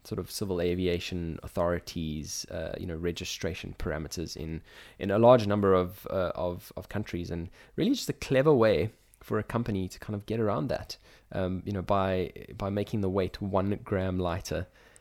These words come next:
than the, the kind of starting point. So very excited for, you know, using that in the future, um, and, you know, we'll, we'll, we'll see how, how good the footage is.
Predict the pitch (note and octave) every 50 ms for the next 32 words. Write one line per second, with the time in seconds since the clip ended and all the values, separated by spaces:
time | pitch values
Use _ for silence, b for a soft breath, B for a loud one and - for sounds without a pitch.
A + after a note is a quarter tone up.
0 | b _ - F2+ F2 F2 F2+ F2+ F2+ F2+ F2 F2 F2 - - G2 - - F#2 F#2
1 | - - - - - - - - G2 - - - - G2 - - - - F#2 G2
2 | F#2+ - b b b b b b b C3+ C#3 B2+ C3+ - B2 A2 G#2 G2 F#2+ F#2+
3 | - - - - G#2 F#2+ F2+ F2 F2 - - - F#2+ F2 F2 E2+ F2 F#2 F#2 F2+
4 | F2+ F2+ F2 D2 D#2+ D2+ D2+ D#2 - G2+ - - - - - - _ - - -
5 | - - - F#2 - - E2+ E2 F2 F2 F#2 - - G2 E2+ D2+ D#2+ E2 - -
6 | F#2 - - F#2+ F#2+ - G2 F#2+ - - E2+ E2+ F2+ F2+ E2+ E2 E2 - - E2
7 | - - D#2 - - - - D#2 - - - - - - - - -